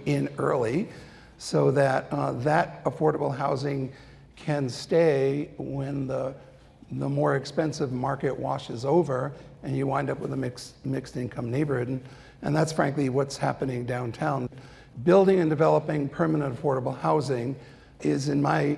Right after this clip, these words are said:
in my experience, the very best first effort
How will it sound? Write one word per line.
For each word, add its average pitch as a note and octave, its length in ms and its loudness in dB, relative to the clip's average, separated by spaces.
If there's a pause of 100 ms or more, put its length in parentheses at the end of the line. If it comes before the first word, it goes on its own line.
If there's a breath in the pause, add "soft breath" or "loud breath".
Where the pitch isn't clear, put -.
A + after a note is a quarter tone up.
in C#3+ 140 0
my D#3+ 200 2
experience, C3 680 -4
the - 140 -6
very D#3 300 4
best C#3+ 600 -2
first D3 420 -4
effort C3+ 500 -4